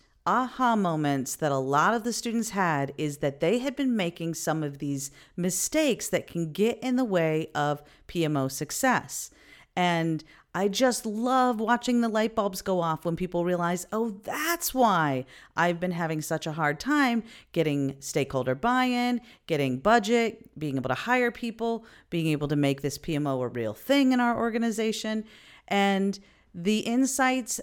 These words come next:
inspired me to continue this lessons learned series that I started with Dev last week and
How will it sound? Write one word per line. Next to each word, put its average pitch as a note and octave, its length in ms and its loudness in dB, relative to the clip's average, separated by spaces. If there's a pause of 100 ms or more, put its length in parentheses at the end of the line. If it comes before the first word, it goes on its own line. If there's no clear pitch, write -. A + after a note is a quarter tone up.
inspired E3 600 2
me D#3+ 160 0
to F3+ 100 -4
continue B3+ 580 0
this A3 360 0
lessons G3 480 0
learned F3+ 320 0
series C#3 540 0
that D3 120 0
I D3 60 0
started D3+ 360 0
with E3 140 -2
Dev C#3 300 2
last B2+ 340 0
week C#4 340 -2 (400)
and G3+ 480 0